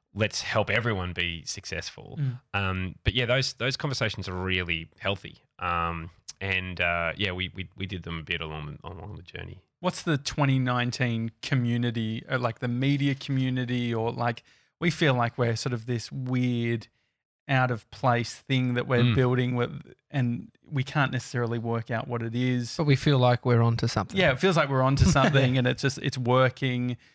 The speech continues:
Speaker 2: Do you get a sense, having seen the Working Dog, uh, sort of those days and
Speaker 1: Yep.
Speaker 2: seeing, uh, like, more of those obvious things, where, where do you think it's all going?
Speaker 1: Um, I think that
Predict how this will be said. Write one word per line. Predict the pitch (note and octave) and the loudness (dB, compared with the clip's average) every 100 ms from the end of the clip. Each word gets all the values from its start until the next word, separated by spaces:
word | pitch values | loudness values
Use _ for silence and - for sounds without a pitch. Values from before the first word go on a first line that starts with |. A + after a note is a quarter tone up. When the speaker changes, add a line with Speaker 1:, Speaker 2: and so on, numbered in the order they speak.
| _ _ - | _ _ 2
Speaker 2:
Do | D3+ | 4
you | E3+ | 4
get | E3+ | 2
a | D#3+ | 2
sense, | - D#3 D#3 D3 | 2 2 2 0
having | D#3+ C#3+ C#3 C3+ - - | 0 2 0 -2 -6 -14
seen | - - D3 D3 C#3+ | -6 4 6 6 4
the | B2 | 2
Working | A#2 B2+ B2 - B2 | 2 2 2 0 -2
Dog, | A#2+ A#2 A2+ A#2 _ _ _ - | 2 0 0 -10 _ _ _ -2
uh, | B2+ A#2+ A#2+ C3+ | 2 2 2 -2
sort | - A#2+ | -2 -2
of | A#2 A2+ - | -2 -6 -20
those | - - C3 B2+ B2 A2+ | -16 -4 2 4 4 2
days | B2+ A2+ A2+ A2+ A2+ G2+ | 0 0 -2 -4 -6 -4
and | G#2+ | -4
Speaker 1:
Yep. | |
Speaker 2:
seeing, | - B2+ A#2 A#2 A2+ - _ _ _ - | 0 0 2 0 -2 -8 _ _ _ -6
uh, | - C#3+ - - - - | -4 -2 -2 -4 -6 -10
like, | - A#2 C#3+ | -2 2 6
more | C3+ B2 | 6 6
of | |
those | B2 A2+ | 2 0
obvious | - A#2+ B2+ A#2 - | 0 -2 0 -2 -4
things, | - - C#3+ D3 | -8 -8 -8 0
where, | D3 D#3+ | 2 2
where | D3+ D3 D3+ | 2 0 2
do | |
you | D3+ | 0
think | D3+ C3 | -2 -4
it's | - - | -6 -10
all | - - - _ | -10 -12 -16 _
going? | - B1+ - C#3 - - - - | -12 -12 -10 -14 -8 -4 -4 0
Speaker 1:
Um, | C#3+ C#3 C#3 C3+ C#3 - - | 2 4 6 4 2 -6 -4
I | B2 | -2
think | - F#3 G3 | 0 -2 2
that | E3+ D3 - | 0 0 -10